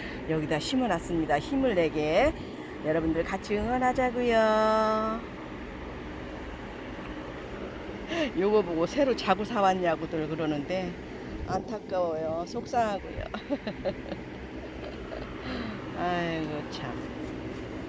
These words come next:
얘네들 이렇게 잘 자라고 있는데요. 오늘 휴일인데 한번 찍어 올려봅니다. 물이 조금 고파서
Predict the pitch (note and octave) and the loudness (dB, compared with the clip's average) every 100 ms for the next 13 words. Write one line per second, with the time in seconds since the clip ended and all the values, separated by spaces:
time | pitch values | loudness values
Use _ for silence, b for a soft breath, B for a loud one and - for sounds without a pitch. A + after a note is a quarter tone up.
0 | - E3 D#3+ D#3 C#3+ B2 C#3 B2+ C3+ C3+ | -6 -2 0 0 -2 -4 -4 -4 -6 -6
1 | - G3 - G3 G3 - D#3+ F3 F3 - | -4 -2 -2 -2 -2 -2 -2 -2 -2 -2
2 | C#3+ C3 C3+ C#3+ E3+ F3 D3+ D#3+ D3+ D3+ | 0 0 0 0 0 -2 -2 0 -2 -2
3 | A#3 A3+ A3 F3+ D#3 C#3+ C#3+ F3+ A3 G3+ | -2 -2 0 0 2 4 4 2 0 -2
4 | D#3 D3+ G3 A#3+ - A3+ E3+ E3 D#3+ D#3+ | 0 2 0 -2 -4 0 2 4 2 2
5 | E3 D3+ D3+ F3+ G3+ A#3 G#3+ G3 E3+ F#3 | 0 0 0 0 0 2 2 2 -2 0
6 | G3 F3+ G3+ C4 | 2 2 2 2